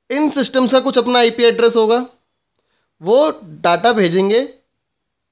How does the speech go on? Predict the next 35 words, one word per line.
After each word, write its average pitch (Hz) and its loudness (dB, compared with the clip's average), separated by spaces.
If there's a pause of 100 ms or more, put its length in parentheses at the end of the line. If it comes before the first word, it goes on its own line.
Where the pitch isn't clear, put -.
(260)
with 170 -12
this 247 -6 (400)
destination 202 -2
I 208 2
P 208 -2
address 202 0
of 254 -6 (360)
this 202 -6
system। 117 -8 (2500)
तो 208 -4 (420)
अभी 190 -6
मैं 240 0
आपको 240 -2
बताता 214 0
हूँ 226 0
कि 233 -2
ये 240 0
कैसे 214 -2
काम 208 2
करता 185 0
है। 196 0
सपोज 269 0 (840)
यहाँ 180 -2
पे 269 0
सोर्स 233 2 (100)
था 233 2 (100)
ए 214 0 (600)
और 233 0
ए 233 2
को 254 2
डेटा 208 0
भेजना 185 0
है 202 -2 (480)
जेड 160 0
को। 113 -10